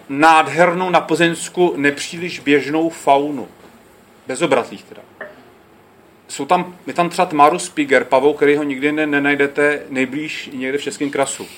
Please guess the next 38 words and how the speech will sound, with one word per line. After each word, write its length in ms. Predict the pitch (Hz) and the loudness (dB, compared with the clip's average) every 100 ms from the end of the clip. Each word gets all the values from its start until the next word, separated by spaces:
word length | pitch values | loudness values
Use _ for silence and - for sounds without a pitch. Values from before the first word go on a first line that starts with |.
| - - - _ _ _ | -20 -20 -20 _ _ _
Jsou 120 | 131 | -6
tam 160 | 147 | -4
zajímavé 360 | 127 131 135 123 | 0 0 -2 -6
řetenušky, 720 | 120 120 156 - - 151 143 | -6 -2 -2 -4 -2 -2 -2
kromě 200 | - 139 | -4 -4
těch 140 | 143 135 | -4 -6
slavíků, 440 | 127 127 - 131 | -6 -6 -10 -14
který 240 | - 131 | -10 -8
nevím, 160 | 127 127 | -8 -10
jestli 120 | 127 | -12
tam, 220 | 131 117 107 | -12 -14 -16
jestli 220 | 117 - | -18 -18
se 140 | 113 123 | -16 -12
neodstěhovali, 640 | 117 117 117 120 120 123 | -12 -12 -8 -6 -6 -8
eh, 640 | - - - - - 117 110 - | -14 -20 -20 -20 -14 -12 -12 -2
tak, 180 | 123 117 95 - | 2 2 -2 -2
eh, 240 | 120 117 - - - - - | 0 0 -2 -16 -20 -20 -20
jsem 180 | - 143 | -8 0
tam 140 | - | 0
svýho 220 | - 151 165 | 2 2 2
času 280 | 165 - | 0 2
jen 100 | 165 | 0
tak 160 | 156 156 | 2 2
náhodou 400 | 147 139 156 156 | 4 4 4 0
chytil 440 | 151 139 139 156 | -2 -4 0 0
běláska, 1600 | 143 127 - 135 143 147 - - - - - - - - 151 147 - - _ _ _ _ _ _ _ - _ _ | 0 -2 0 2 2 0 -6 -10 -12 -12 -14 -18 -12 2 2 2 -4 -20 _ _ _ _ _ _ _ -20 _ _
teď 160 | - 127 | -18 -12
si 60 | 135 | -10
nespomenu, 540 | 120 - 127 127 120 - _ - | -12 -12 -10 -8 -10 -14 _ -20
eh, 20 | - 90 80 _ | -18 -18 -18 _
to 80 | 127 | -4
je 40 | |
jedno, 220 | 113 113 - _ _ | -4 -6 -12 _ _
teplo-, 320 | 147 165 160 156 | -4 0 0 -2
eh, 180 | 127 139 - 123 117 | -8 -12 -14 -12 -12
eh, 40 | |
teplomilného 540 | 110 - 180 180 175 190 | -6 -2 -2 -2 -2 0
běláska, 500 | 156 143 143 - | 2 2 -2 -12